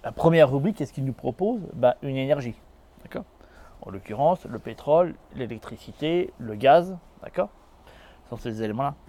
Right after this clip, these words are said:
Donc le pétrole, est-ce qu'on peut être autonome, à part si t'as un puits de pétrole su-, dans ton jardin, mais bon, ça va être un peu compliqué, euh,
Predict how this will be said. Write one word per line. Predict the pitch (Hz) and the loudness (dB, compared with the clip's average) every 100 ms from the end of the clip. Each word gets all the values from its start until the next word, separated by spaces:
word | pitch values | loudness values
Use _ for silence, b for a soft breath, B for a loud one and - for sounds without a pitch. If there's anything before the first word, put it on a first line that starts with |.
| - | -10
Donc | 123 123 | -10 -6
le | 143 | -2
pétrole, | 160 147 165 160 120 - | 0 2 4 4 4 -4
est-ce | - | -8
qu'on | 147 | -8
peut | 135 165 143 - | -4 -2 -2 -4
être | 143 - | -8 -2
autonome, | 147 147 143 151 | -2 0 0 0
à | 113 | -2
part | 107 135 | 0 -2
si | - | -4
t'as | 127 131 | -8 -8
un | 120 | -8
puits | 135 | -10
de | |
pétrole | - 127 - 127 | -12 -12 -8 -10
su-, | - - - B B B B _ - | -10 -20 -20 B B B B _ -16
dans | |
ton | 120 135 | -12 -10
jardin, | 117 131 123 143 139 | -8 -6 -4 -6 -4
mais | 120 | -6
bon, | 127 123 | -8 -10
ça | - | -12
va | 110 | -14
être | 113 | -12
un | 123 | -14
peu | 117 | -14
compliqué, | 117 123 - 123 139 135 | -14 -14 -16 -12 -8 -6
euh, | 120 | -6